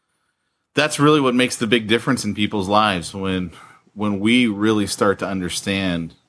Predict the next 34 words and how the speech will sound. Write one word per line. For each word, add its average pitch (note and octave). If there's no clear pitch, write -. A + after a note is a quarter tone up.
the G#2+
grace G2
that's F2+
been E2+
poured F2+
out D#2+
to G2
us. -
And, D#2+
um, D#2+
and A#2+
we C#3
get D3
it. F#2+
You A2
know, F3
you F#3
know G3+
what G#3+
I'm G#3
saying? G3+
Where F3
it's E3
like, C#3+
like, B2
leaving E3
the D3
ninety-nine C3
and A2
going G#2
after F#2+
the F#2
one. E2
Like, G#2